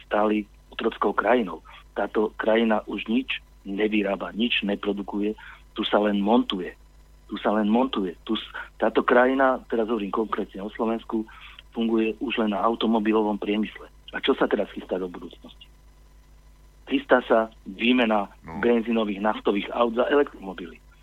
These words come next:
Speaker 1: A kde sa sťahuje výroba? Do Nemecka. Čiže nás čaká totálny kolaps, lebo toto, keď od nás odíde, tak my sa staneme, my, tuto nič, tu zdochol pes. A preto hovorím, tu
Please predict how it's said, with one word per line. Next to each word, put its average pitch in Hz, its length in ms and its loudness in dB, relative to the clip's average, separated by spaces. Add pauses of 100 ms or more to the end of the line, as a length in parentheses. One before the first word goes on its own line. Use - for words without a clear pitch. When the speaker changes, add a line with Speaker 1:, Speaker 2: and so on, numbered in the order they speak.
(140)
Speaker 1:
A 98 80 -8
kde 104 220 0
sa 123 100 0
sťahuje 104 400 2
výroba? 92 400 -8
Do 165 160 6
Nemecka. 110 480 -2 (460)
Čiže 117 320 0 (180)
nás 131 320 2 (160)
čaká 120 560 2 (480)
totálny 139 600 2
kolaps, 175 400 2 (240)
lebo 113 260 -2
toto, - 240 0
keď 123 240 0
od 117 80 -6
nás 107 220 -2
odíde, 156 500 0 (520)
tak - 240 -8 (240)
my 123 240 2 (240)
sa 107 160 -8
staneme, 117 480 2 (160)
my, 127 240 -2 (400)
tuto 139 240 2
nič, 180 400 -2
tu 110 160 -6
zdochol 123 320 0
pes. 147 160 2 (960)
A - 80 -12
preto 240 320 0
hovorím, 123 400 2 (320)
tu 107 240 -8